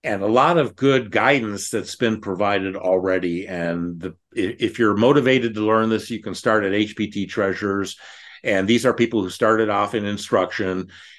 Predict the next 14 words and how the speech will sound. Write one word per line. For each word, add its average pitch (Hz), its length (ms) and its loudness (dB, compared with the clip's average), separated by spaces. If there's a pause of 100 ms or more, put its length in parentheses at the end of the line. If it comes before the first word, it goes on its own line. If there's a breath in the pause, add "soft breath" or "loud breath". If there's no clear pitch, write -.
(120)
in, 85 160 -8
back 98 220 0
in 98 40 -4
nineteen 113 280 2
sixty-two 117 480 2
and 98 120 0
realized 120 500 4
quickly 110 400 2
that 98 280 2 (400 loud breath)
you 127 120 -4
can 139 120 -2
have 104 180 0
stellar 131 560 4
instruction 104 960 -2